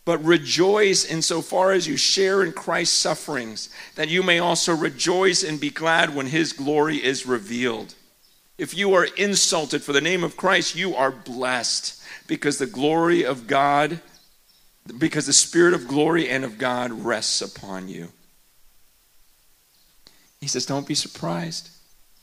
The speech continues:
Don't see, be surprised when the fiery trial comes upon you to test you." Man, people say that this was written during the time of Emperor Nero, who literally took Christians, doused them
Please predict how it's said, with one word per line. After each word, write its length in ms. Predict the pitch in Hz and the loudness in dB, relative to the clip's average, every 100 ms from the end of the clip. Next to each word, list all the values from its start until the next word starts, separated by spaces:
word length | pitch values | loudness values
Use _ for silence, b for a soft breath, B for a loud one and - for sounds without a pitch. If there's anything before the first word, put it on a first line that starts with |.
| _ _ | _ _
Don't 180 | - 131 | -8 -6
see, 160 | 143 151 - - | -6 -8 -10 -6
be 120 | 156 | -2
surprised 540 | - - 180 175 165 147 | -2 -4 -2 -2 -2 -4
when 100 | 143 | -6
the 80 | |
fiery 460 | 120 127 143 156 151 | -4 -2 0 0 -4
trial 400 | - 156 160 147 | -2 -2 0 -2
comes 340 | - 147 156 | -2 -4 -4
upon 380 | 143 - 123 127 | -6 -2 -4 -2
you 120 | 127 | -6
to 80 | 120 | -6
test 440 | - 151 156 - 120 | -8 -6 -4 -6 -6
you." 220 | 113 117 _ _ _ _ _ - _ _ _ _ _ - | -8 -8 _ _ _ _ _ -20 _ _ _ _ _ 0
Man, 240 | 151 135 | 0 0
people 380 | - 185 185 180 | -2 -2 0 -2
say 340 | - 185 185 | 2 2 4
that 160 | 147 131 | 2 0
this 220 | 165 160 | -2 -2
was 160 | 156 139 | -6 0
written 280 | 170 143 127 | 0 0 -4
during 380 | 139 156 165 | -2 -2 -2
the 100 | 147 | -4
time 320 | 123 147 147 151 | -4 -4 -2 -4
of 140 | 135 | -6
Emperor 400 | 127 139 165 170 | -6 -4 0 2
Nero, 380 | 151 123 123 143 | 2 2 2 0
who 220 | 151 151 | 0 -2
literally 440 | 117 117 135 151 147 | 2 0 0 -4 -4
took 320 | - 139 143 | -4 -4 -6
Christians, 680 | - - 104 - 117 117 101 | -10 -4 -4 -2 -2 -4 -6
doused 580 | 98 92 123 147 - | -4 0 0 0 -4
them 340 | 98 90 131 | -4 -4 -6